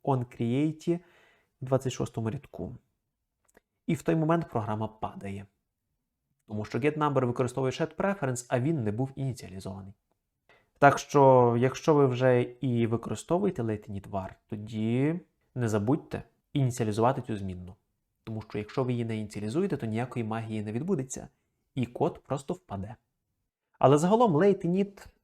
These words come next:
в таких випадках кращий, ніж робити цю змінну nullable, і причину я вже фактично згадав, тому що нам не потрібно потім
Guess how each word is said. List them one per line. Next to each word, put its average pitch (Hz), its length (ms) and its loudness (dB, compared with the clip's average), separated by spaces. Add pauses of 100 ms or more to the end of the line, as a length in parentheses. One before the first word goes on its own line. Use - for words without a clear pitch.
(120)
в - 80 -20
таких 160 280 4
випадках 180 680 -2 (300)
кращий, 123 560 0
ніж 110 320 -6
робити 113 340 -2
цю 113 120 -10
змінну 107 320 -6
nullable, 185 500 -2 (180)
і 165 100 0
причину 131 340 -6
я 117 100 -4
вже 110 120 -4
фактично 113 400 -8
згадав, 175 360 -6
тому 160 180 -2
що 156 120 -8
нам 156 160 -2
не 143 80 -2
потрібно 135 380 -2
потім 120 360 -6